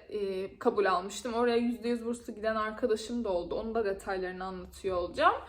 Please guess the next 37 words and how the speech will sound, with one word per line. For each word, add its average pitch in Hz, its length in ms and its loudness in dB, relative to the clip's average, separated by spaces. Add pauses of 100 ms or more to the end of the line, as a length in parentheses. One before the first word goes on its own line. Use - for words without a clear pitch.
(500)
E, 214 180 6
ama 349 260 4
bunu 403 180 8
ben 320 180 10
kendi 370 300 8
kendime 359 440 4
nasıl 349 260 2
yaptım? 339 340 4
Önce 285 260 0
oradan 269 420 6
başlayayım. 202 580 -2 (260)
Ben 381 200 12
önüme 320 840 4
Q 349 200 10
S 320 200 0
Ranking 311 420 -2
gibi 277 260 0
bazı, 269 600 6
e, 220 140 -2
siteler 247 460 4
var. 208 140 4
Açıklamalara 240 760 2
da 262 180 2
bırakıyor 220 440 0
olurum. 202 360 2 (440)
Dünyadaki 302 480 6
en 320 160 2
iyi 277 240 0
üniversiteleri, 269 960 2
işte - 220 -6
ilk 254 320 -4
yüz, 226 160 -2
ilk 233 220 -6
iki 233 260 -6
yüz, 233 140 -2
ilk - 340 -6
bin, 269 320 -2